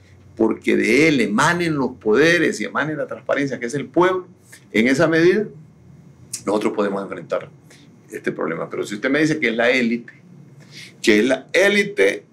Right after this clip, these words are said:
intelectual o inteligente, o empresarial, o económica, o política, o, eh, siquiera religiosa, la que va a resolver el problema de, de la sociedad, le digo que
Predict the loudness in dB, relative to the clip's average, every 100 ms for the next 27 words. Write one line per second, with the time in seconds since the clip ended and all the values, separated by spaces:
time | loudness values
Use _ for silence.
0 | _ -20 -20 -20 -6 -2 0 2 0 0
1 | -2 2 4 6 6 4 0 -2 -4 -6
2 | -4 2 4 4 2 0 -4 -6 -8 -20
3 | 0 4 4 2 0 0 2 0 2 4
4 | 4 4 4 2 2 0 0 2 4 4
5 | 4 0 2 2 2 2 2 4 2 0
6 | -2 -6 -6 -10 -16 _ _ -20 -20 -20
7 | -20 -20 -2 2 2 0 -4 _ -10 -8
8 | -2 2 2 2 2 2 0 0 0 -2
9 | -2 -4 -4 -2 -2 -2 -2 -4 -4 -6
10 | -8 -8 -12 _ _ _ -20 -20 -20 -20
11 | -18 -18 -20 -20 -6 -2 -2 -4 -6 -4
12 | -2 0 0 -2 -8 -16